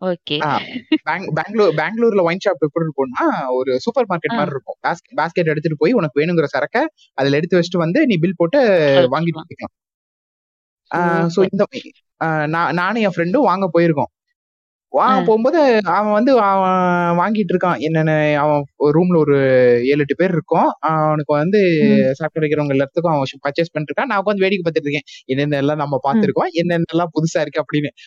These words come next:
Speaker 2: பார்த்தா
Speaker 1: ம்.
Speaker 2: எல்லாமே புதுசா தான் இருந்துச்சு. நம்ம ஊர்ல அந்த அளவுக்கு மட்டமான
Speaker 1: ஓகே.
Speaker 2: சரக்கு மட்டும் தான் கிடைக்கும் போல.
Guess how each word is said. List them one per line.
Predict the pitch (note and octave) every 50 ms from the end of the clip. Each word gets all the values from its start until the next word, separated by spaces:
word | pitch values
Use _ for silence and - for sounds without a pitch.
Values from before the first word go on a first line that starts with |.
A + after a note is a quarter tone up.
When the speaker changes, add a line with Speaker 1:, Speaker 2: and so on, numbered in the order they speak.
| _ _ - G2+
Speaker 2:
பார்த்தா | A2+ C3+ - G#3+ B3 C4 A#3 G#3 F#3+ E3+ E3+
Speaker 1:
ம். | E3+ D#3+ D3+
Speaker 2:
எல்லாமே | B2+ - D#3+ F#3+ - A3 A#3+
புதுசா | B3 G#3 A3 A3 A3 A#3+ A3
தான் | G#3+ A3+ A3
இருந்துச்சு. | G#3+ A3 A3+ A3 A3 F#3 F#3+ - -
நம்ம | D3 C#3+ D3+ E3+
ஊர்ல | G3+ G#3+ G#3+ G#3
அந்த | G3 E3 D3+ - - F3+
அளவுக்கு | G#3 G#3+ G#3 A3 G#3
மட்டமான | C#3+ C#3+ F#3 F#3 F#3 G3 G#3+ A#3
Speaker 1:
ஓகே. | E3+
Speaker 2:
சரக்கு | G3 G3 - -
மட்டும் | - F3+ G3 -
தான் | G3+
கிடைக்கும் | F3 E3 E3+ E3+ F#3+ -
போல. | E3+ E3 D#3+ D#3+